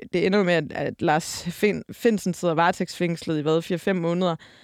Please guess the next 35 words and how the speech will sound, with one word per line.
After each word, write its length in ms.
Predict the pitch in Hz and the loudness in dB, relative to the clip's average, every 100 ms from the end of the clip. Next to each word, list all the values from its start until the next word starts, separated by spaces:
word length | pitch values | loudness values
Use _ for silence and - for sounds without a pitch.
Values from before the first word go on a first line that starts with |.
| - _ _ - | -20 _ _ 0
Hun 160 | 226 | 4
har 240 | 202 185 170 | 6 4 2
kaldt, 340 | - 185 170 | 2 0 2
øh, 140 | 151 165 | 0 0
forsvarschefen 840 | 220 226 - 190 - 190 160 165 | 0 0 0 -2 2 0 2 -2
for 120 | - | -2
en 100 | 147 | -2
styrelseschef, 960 | - - 254 269 233 - 247 214 185 | -2 2 4 4 0 0 2 2 2
også 360 | - 175 190 - | 0 -2 -2 -4
i, 400 | 185 165 - 185 | -4 -2 0 0
i 20 | |
denne 260 | - 185 196 | 2 4 6
her 120 | 196 | 4
periode, 460 | - 180 175 185 196 | 4 4 6 6 4
i 40 | |
stedet 280 | - 190 170 | 2 -2 -2
for 200 | - 160 | -2 0
en, 220 | 156 156 | 0 -2
øh, 220 | 151 156 170 - _ | -2 -4 -6 -12 _
det, 100 | 185 | 0
man 260 | 175 160 151 | 2 0 -2
normalt 300 | 165 175 196 | 0 2 2
ville 140 | 180 | 0
sige, 140 | - 190 | 0 0
han 120 | 175 | 2
er 40 | |
en 80 | 165 | 0
forsvarschef. 580 | - 190 185 180 180 165 - - - - - - - - _ - | -2 -2 -2 -4 -4 -6 -8 -20 -20 -20 -20 -20 -20 -20 _ 0
Altså, 180 | 226 233 | 0 2
hvor 100 | 226 | 4
meget 300 | 226 240 269 | 6 4 4
betyder 480 | 214 - - 330 226 | 0 0 4 4 6
det, 160 | 190 - | 2 2
at 240 | 202 - | 0 2
man, 320 | 220 196 190 | 2 4 2